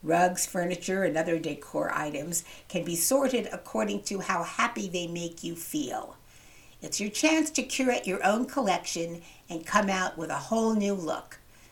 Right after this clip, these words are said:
It's also a chance to save some money while upgrading your decor."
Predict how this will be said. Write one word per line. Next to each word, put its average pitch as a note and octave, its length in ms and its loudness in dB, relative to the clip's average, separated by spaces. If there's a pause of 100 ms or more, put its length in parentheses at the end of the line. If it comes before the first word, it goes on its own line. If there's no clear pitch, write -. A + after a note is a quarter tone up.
(140)
It's - 140 -10
also F#3 340 0
a C3+ 60 -6
chance C#3+ 380 -6
to D3+ 100 -4
save E3+ 280 2
some D#3 280 2
money F3+ 320 4
while D3+ 280 -2
upgrading D3 680 -2
your C#3 160 -8
decor." C3 800 -6